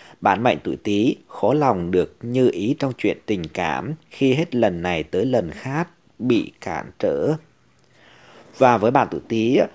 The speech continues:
bạn khá chi là lanh lợi nên sẽ nhanh chóng tìm ra cách giải quyết. Có điều, trong ngày này với bạn tuổi Tý, bạn vẫn hoang mang trước những thử thách nên có lẽ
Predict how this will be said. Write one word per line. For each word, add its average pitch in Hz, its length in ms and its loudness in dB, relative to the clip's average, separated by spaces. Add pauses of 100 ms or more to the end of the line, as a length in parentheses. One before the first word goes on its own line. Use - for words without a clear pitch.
(180)
bạn 117 300 4
khá 113 320 -6
chi 147 180 -2
là 113 180 2
lanh 117 320 -2
lợi 104 360 2 (240)
nên 123 420 4 (220)
sẽ 92 180 0
nhanh 123 240 -4
chóng 120 280 0
tìm 98 260 0
ra 107 200 -2
cách 170 220 -6 (120)
giải 80 480 -2
quyết. 170 300 0 (340)
Có 143 120 0
điều, 110 440 4 (300)
trong 131 180 -2
ngày 113 140 0
này 90 300 -2
với 92 160 -4
bạn 104 180 -2
tuổi 69 180 -6
Tý, 98 320 -2 (260)
bạn 98 180 0
vẫn 92 200 -2
hoang 123 340 -4
mang 120 240 -2 (120)
trước 175 220 2
những 98 160 -4
thử 90 200 -6
thách 147 300 -6 (300)
nên 123 420 6 (300)
có 147 120 0
lẽ 113 400 0